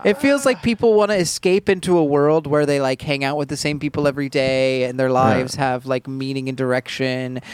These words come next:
Speaker 1: and people just see each other all the time, like, and because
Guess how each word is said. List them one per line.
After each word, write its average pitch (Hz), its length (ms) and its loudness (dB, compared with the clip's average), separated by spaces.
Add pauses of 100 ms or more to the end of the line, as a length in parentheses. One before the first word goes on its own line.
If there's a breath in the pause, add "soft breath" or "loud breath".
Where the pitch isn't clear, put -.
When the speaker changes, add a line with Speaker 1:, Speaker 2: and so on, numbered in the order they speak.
(160 loud breath)
Speaker 1:
and 139 200 -2
people 147 280 0
just 156 260 -4
see - 220 -6
each 143 260 -4
other 151 220 4
all 151 100 2
the 160 80 0
time, 175 560 0 (300 loud breath)
like, 143 340 -2 (300)
and 147 260 -2
because 135 680 -2